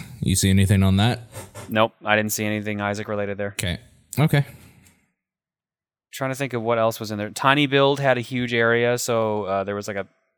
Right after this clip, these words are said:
Speaker 2: a Party Hard update that had, like, you built your map and other people had to play through it.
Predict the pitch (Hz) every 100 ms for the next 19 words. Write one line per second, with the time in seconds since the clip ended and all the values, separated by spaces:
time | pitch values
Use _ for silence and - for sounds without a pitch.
0 | _ _ _ _ 110 110 101 98 101 -
1 | 139 143 123 123 117 131 143 151 _ _
2 | _ - _ - 131 - 160 165 175 127
3 | 123 120 117 120 107 104 110 110 120 117
4 | 113 120 113 113 107 117 - 107 107 110
5 | - 110 110 107 101 110 101 - 98 143
6 | -